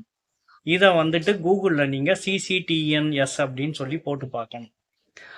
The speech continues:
அப்ப முகப்புலயே டிஜிட்டல் போலீஸ் சிட்டிசன் சர்வீசஸ் டாட் கவர்மெண்ட் டாட் ஐ என் அப்படின்னு சொல்லி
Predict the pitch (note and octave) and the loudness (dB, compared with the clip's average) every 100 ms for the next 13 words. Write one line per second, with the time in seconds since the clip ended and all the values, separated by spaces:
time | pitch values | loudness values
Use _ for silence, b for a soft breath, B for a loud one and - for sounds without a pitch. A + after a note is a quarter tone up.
0 | B D3+ D#3+ F3 E3+ E3 A#3 A#3 F3+ D#3 | B -4 0 0 2 6 6 6 2 2
1 | E3+ G#3 D#3 E3 E3 F#3 G#3+ G#3 E3 D#3+ | 2 0 0 -4 -4 2 2 2 0 2
2 | E3 G3 - D#3+ D#3 F#3 - E3+ - D3 | 2 0 0 -2 -2 -2 0 0 2 0
3 | C#3 D3 - E3 C#3+ D3 G3 F3 C#3 D#3 | 2 -2 -2 -2 0 2 2 0 -4 -2
4 | D#3 D3 C#3+ C#3+ C#3+ B2+ B2 C3 B2+ - | -2 -2 0 -2 0 -4 -4 -8 -8 -6
5 | C3+ C3 D3 D3+ B2 F3 | -6 -4 -10 -10 -10 -10